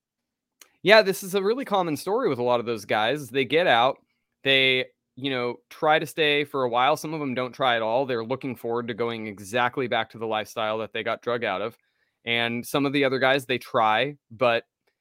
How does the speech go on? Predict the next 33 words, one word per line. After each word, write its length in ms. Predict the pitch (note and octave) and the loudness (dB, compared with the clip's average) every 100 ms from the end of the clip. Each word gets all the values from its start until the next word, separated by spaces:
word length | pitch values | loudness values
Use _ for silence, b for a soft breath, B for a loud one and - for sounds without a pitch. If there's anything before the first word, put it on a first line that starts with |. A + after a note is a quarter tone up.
| _ _ | _ _
you 120 | A2+ | -6
know, 320 | B2+ B2+ C3+ - _ _ _ _ _ _ _ _ _ _ _ _ | -2 0 -2 -4 _ _ _ _ _ _ _ _ _ _ _ _
a, 100 | C#3 F3 E3 | -20 -8 -2
a 60 | |
lot 260 | D3+ D#3+ F#3 | 2 6 6
of 100 | E3+ | 6
those 200 | E3 D3 | 0 0
guys, 280 | C#3+ C#3 C3 | 2 2 2
they 140 | C#3+ | -2
were 160 | C3 C3 | -2 -4
not 220 | C3+ C3+ | -2 -2
as 100 | B2 | -4
fortunate 540 | - B2+ B2+ B2+ A#2+ A2+ | -6 -8 -6 -4 -4 -6
as 120 | A2+ | -4
I 160 | A#2 A#2 | 0 0
am, 240 | A#2 A2+ | 0 -4
where 160 | A2+ A2 | -4 -6
coming 380 | - C3+ B2 G#2+ | -6 -6 -4 -2
out 180 | A#2+ A#2+ | 0 0
of 120 | G2+ | -2
it, 180 | G2 - _ _ _ _ _ _ _ | -6 -8 _ _ _ _ _ _ _
there 140 | C3 B2+ | -4 -4
were 80 | B2 | -2
so 160 | D3 | -4
many 140 | C3 B2 | -4 -6
people 260 | B2 A#2 | -6 -4
that 140 | A2+ G#2+ | -4 -4
were 100 | G#2 | 0
happy 340 | A#2+ A#2 A2+ | 2 2 0
to 80 | G#2+ | -8
see 180 | - A2+ | -8 -8
me 120 | G#2 | -8
back. 380 | G#2 G#2 B2+ | -2 0 -2